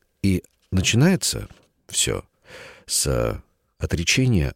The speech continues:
от мира, с беспристрастности, со странничества или уклонения от мира, с послушания, с покаяния. Это вот первые шаги с-, снизу ступеньки.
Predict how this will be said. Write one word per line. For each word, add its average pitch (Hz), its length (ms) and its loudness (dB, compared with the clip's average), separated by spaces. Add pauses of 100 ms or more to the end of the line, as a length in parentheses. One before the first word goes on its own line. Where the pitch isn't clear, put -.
от - 200 -8
мира, 71 540 0 (400)
с 73 140 -6
беспристрастности, - 1400 -2 (580)
со - 140 -6
странничества 80 1000 0
или 62 160 -2
уклонения 69 760 0
от - 140 -10
мира, 55 300 -6
с - 80 -4
послушания, 78 880 -2
с - 100 -6
покаяния. - 800 -4 (720)
Это - 180 -4
вот 76 220 -2
первые 87 560 2
шаги 110 460 2
с-, - 720 0
снизу 147 260 -2
ступеньки. - 600 -10